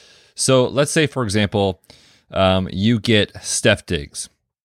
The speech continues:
You're excited. You're like, "Man, I love the Bills this year." And all of a sudden you're in, like, round three.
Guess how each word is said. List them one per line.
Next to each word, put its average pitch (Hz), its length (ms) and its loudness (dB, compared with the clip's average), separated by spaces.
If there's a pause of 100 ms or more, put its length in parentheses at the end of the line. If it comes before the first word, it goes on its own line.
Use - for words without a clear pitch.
(400)
You're 117 180 2
excited. 76 400 0
You're 85 100 -2
like, 78 180 -4
"Man, 98 160 0
I 95 40 2
love 90 200 0
the 82 60 -10
Bills 80 240 -6
this 80 220 -10
year." 76 220 -8 (560)
And 107 120 0
all 127 80 6
of 120 60 0
a 110 60 -2
sudden 110 280 2
you're 101 120 2
in, 92 120 0
like, 87 160 -4
round 98 360 0
three. 87 520 -10